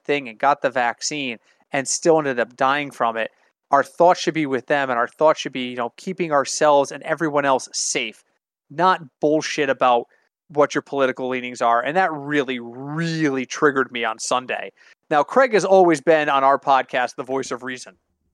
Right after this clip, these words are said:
I get triggered <laughs> easily and often. Craig is usually the one who's like, "All right, settle down. Don't overreact. Don't put anything up on Twitter."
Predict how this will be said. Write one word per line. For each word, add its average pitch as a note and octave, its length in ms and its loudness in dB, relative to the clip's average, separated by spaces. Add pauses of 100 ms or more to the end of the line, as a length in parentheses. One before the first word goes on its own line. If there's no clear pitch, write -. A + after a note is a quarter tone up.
(320)
I G3+ 140 4
get G#3 180 0
triggered D#3+ 380 -2
<laughs> - 20 -20
easily D3+ 380 -8
and B2 160 -14
often. C#4 360 -2 (680)
Craig B3+ 240 2
is A3+ 100 -2
usually A3 260 0
the F#3 60 2
one F3+ 160 4
who's D#3 80 -2
like, D3 180 2
"All B2+ 60 0
right, B2 140 0
settle D3 340 0
down. E3+ 380 2 (880)
Don't C3+ 200 0
overreact. D#3+ 800 0
Don't C#3+ 220 0
put F#3 180 -2
anything G#3 360 -4
up A#3+ 180 4
on B3+ 180 2
Twitter." D3 480 0